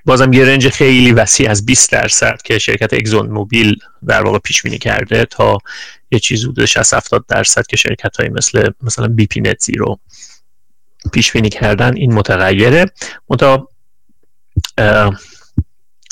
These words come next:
اون نمودارهای اولیه که من در واقع توی تلگرام پست کردم بر اساس، اه، پیشبینی‌های منطقی تر که اون اواسط حدود سی چهل درصدی که با هم صحبت کردیم پیش بینی می‌شه که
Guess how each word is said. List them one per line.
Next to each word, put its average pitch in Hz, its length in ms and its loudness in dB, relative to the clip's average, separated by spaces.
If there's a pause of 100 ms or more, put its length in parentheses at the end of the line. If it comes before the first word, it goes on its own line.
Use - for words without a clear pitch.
(140)
اون 139 320 4
نمودارهای 120 420 4
اولیه 110 460 2
که 110 140 -4
من 98 200 -2
در 95 140 0
واقع 104 160 -6
توی - 160 -8
تلگرام 107 340 -2
پست - 200 -6
کردم 127 200 -2
بر 107 140 2
اساس، - 380 0
اه، - 1120 -4
پیشبینی‌های 101 840 -2
منطقی 98 600 -4
تر 120 240 -2
که 110 160 -2
اون 110 160 2
اواسط 104 460 0
حدود 107 240 -2
سی - 300 2
چهل - 300 0
درصدی - 440 0
که - 100 -4
با - 80 -4
هم - 140 -4
صحبت - 360 -2
کردیم - 400 -6
پیش - 220 0
بینی - 180 -6
می‌شه - 260 -2
که - 220 -2